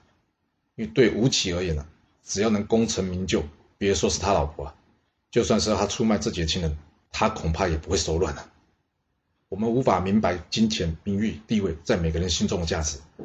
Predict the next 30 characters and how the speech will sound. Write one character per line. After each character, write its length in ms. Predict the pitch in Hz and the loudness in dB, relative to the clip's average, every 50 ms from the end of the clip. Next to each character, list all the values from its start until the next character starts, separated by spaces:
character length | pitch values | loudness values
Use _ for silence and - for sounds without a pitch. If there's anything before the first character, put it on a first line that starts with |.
| - - - _ - | -16 -18 -20 _ -10
所 180 | - - 107 | -4 0 0
以 80 | 95 80 73 - - _ _ _ _ | 0 0 -4 -10 -16 _ _ _ _
千 200 | - - 107 107 | -2 0 2 2
万 140 | 117 110 92 | 2 2 0
别 80 | 85 98 | 0 0
用 120 | 101 98 | 0 0
自 120 | 95 - 104 | 0 -2 -2
己 100 | 85 85 | -2 -2
的 40 | |
标 160 | 82 92 92 92 | -2 0 -2 -2
准 140 | - 82 | 0 0
来 40 | 80 | 0
去 80 | 80 82 | 0 -2
判 160 | - - 92 | -2 -4 -4
断 160 | 82 82 73 | -2 -2 -2
别 140 | 73 71 69 | -2 -4 -6
人。 100 | 69 69 - - _ _ _ _ _ _ _ _ _ _ _ _ _ | -8 -10 -12 -18 _ _ _ _ _ _ _ _ _ _ _ _ _
就 140 | - 131 120 | 2 2 4
像 140 | 107 107 104 | 4 4 2
是 160 | - 123 104 | 2 0 0
有 100 | 92 85 | 0 0
人 140 | 82 87 92 | 0 0 0
视 180 | - - 123 | 0 -2 -2
钱 220 | 87 - - 95 92 | -2 -2 -2 -4 -4
财 140 | - 95 87 | -4 -4 -4
如 120 | 90 90 | -6 -4
粪 180 | 87 107 98 80 | -2 -2 -2 -2
土， 120 | 80 73 - - _ _ _ _ _ _ _ | -4 -6 -12 -16 _ _ _ _ _ _ _
但 160 | - 110 92 | 0 0 2
是 120 | 85 98 | 0 -2